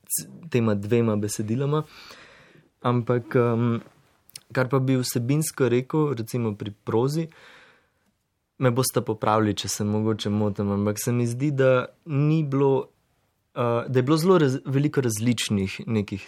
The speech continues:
tem. Imeli smo vse od nekih zelo absurdnih, kratkih zgodb do nečesa, kar bi lahko opisali kot neka, eh, poljevska, na pol, eh, groz-, grozna, grozljiva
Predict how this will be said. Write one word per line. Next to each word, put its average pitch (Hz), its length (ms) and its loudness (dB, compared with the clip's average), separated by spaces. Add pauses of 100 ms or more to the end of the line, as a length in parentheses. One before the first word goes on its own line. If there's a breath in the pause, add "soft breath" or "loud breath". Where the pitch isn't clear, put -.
(140)
tem. 104 260 2
Imeli 107 240 0
smo 117 260 -4
vse 120 200 -2
od 110 120 0
nekih 110 300 -6
zelo 113 240 0
absurdnih, 127 800 -4 (760 loud breath)
kratkih 120 420 -2
zgodb 113 500 -2
do 107 260 0
nečesa, 104 480 -2
kar 104 180 -4
bi 104 160 -2
lahko 101 280 0
opisali 107 360 -4
kot - 220 -8
neka, 101 360 -2 (600 loud breath)
eh, 98 300 0 (160)
poljevska, 117 800 2 (280)
na 104 180 0
pol, 107 320 2 (180)
eh, 104 280 0
groz-, 110 480 -2
grozna, 107 560 -2
grozljiva 107 960 0